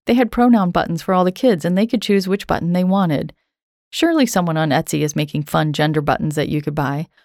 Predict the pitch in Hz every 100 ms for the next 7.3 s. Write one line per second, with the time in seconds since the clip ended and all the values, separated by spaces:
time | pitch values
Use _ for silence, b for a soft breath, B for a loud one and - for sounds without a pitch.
0 | b b b 247 247 269 330 330 233 202
1 | 233 254 - 147 147 220 _ 160 151 143
2 | 151 151 147 175 156 220 240 - 147 151
3 | - 202 214 208 185 226 226 170 147 175
4 | 170 170 - 202 - 165 - _ _ _
5 | _ _ _ _ _ _ - 277 311 -
6 | 220 208 190 196 180 - 180 175 170 156
7 | 151 -